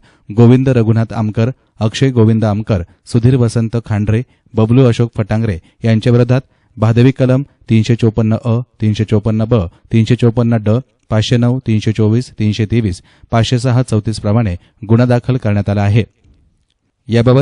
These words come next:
पीडितेनं एस नाईन चॅनलशी बोलताना सांगितलं की, दहा वर्षांपासून अत्याचार, बंदुकीचा धाक दाखवून मारहाण सुरू असून, तेवीस एप्रिलच्या रात्री दहाला विवस्त्र करून मारहाण करत तोंडात बोळा कोंबला गेला. पती, मुलगा आणि पतीचा मित्र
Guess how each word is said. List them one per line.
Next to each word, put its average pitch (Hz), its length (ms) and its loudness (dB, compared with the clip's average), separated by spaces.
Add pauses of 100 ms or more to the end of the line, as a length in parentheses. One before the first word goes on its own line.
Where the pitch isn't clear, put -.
(140)
पीडितेनं 127 540 2
एस 113 240 -2
नाईन 131 140 0
चॅनलशी 113 380 -2
बोलताना 110 380 0
सांगितलं 107 440 -2 (280)
की, 117 80 -2
दहा 113 220 2
वर्षांपासून 127 760 0
अत्याचार, 113 480 -4 (200)
बंदुकीचा 113 520 0
धाक 107 200 -4
दाखवून 107 400 -4 (240)
मारहाण 110 440 0 (160)
सुरू 113 260 2
असून, 120 220 -2 (360)
तेवीस 123 320 2
एप्रिलच्या 127 400 -2
रात्री 120 260 -2
दहाला 107 420 -2 (280)
विवस्त्र 123 360 2
करून 127 240 0
मारहाण 107 360 -2
करत 110 240 -2 (320)
तोंडात 117 240 2
बोळा 113 280 0
कोंबला 104 280 -2
गेला. 104 240 -2 (380)
पती, 117 260 2
मुलगा 120 340 0
आणि 123 120 0
पतीचा 110 400 -4
मित्र 107 260 -2